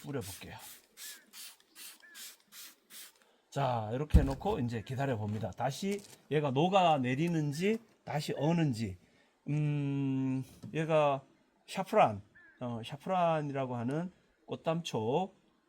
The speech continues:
어, 얘는 계속 흘러내리면서 녹아내리네요. 어, 얘가 샤프란 그 섬유 탈취제죠. 섬유 탈취제는 어느 정도,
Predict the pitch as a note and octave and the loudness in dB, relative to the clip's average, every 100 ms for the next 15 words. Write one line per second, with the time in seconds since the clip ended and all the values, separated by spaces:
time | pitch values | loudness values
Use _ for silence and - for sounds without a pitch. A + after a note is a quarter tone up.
0 | - C#3 C3+ C3 D#3+ G#3 F#3+ E3+ C#3+ D3 | -4 -2 0 2 4 6 6 4 2 0
1 | E3 E3 A3 G#3 E3 E3 E3 C#3+ C#3+ G3+ | -2 0 2 4 4 2 2 2 2 0
2 | A3 - _ - C#3+ E3 C3 B2+ D3+ B2 | 0 -4 _ -2 2 4 4 4 4 4
3 | G#2 E2+ - B2+ A#2+ - _ _ _ - | 0 -2 -4 -2 -2 -6 _ _ _ -4
4 | C#3+ D3+ C#3 E3+ - F3 C3+ A#2 C3+ A#2 | 2 2 2 -2 4 6 6 2 -2 -2
5 | A2 A2 - - - _ - - - - | -2 -4 -10 -20 -20 _ -20 -20 -20 -8
6 | - G3+ A3+ A3+ F3 E3+ E3 D3 A#2 G#2+ | 2 4 4 4 0 0 0 2 4 6
7 | D#3+ G3+ - - - - D#3+ E3 F#3 F3 | 8 6 0 -20 -20 -6 0 2 2 0
8 | D#3 F#3 E3 D3+ D3+ D3 F#3 A3 A#3 - | 0 0 0 2 2 4 4 2 -2 -14
9 | _ _ - - - - - - C#3 C#3 | _ _ -20 -20 -20 -20 -20 -4 0 2
10 | C#3 C#3 C#3+ E3+ | 4 2 4 4